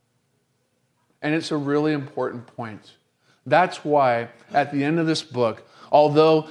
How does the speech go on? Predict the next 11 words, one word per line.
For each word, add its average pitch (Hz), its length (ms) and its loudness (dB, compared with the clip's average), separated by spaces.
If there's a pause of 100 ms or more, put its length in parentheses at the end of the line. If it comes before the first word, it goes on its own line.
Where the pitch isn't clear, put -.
(120)
the 135 140 0
physical 202 760 2
walls 160 540 6
are 135 260 2
rebuilt, 127 720 0
the 127 120 -4
spiritual 156 640 -6
walls 117 460 -4
have 110 200 -12
a 110 40 -10
long 113 540 -10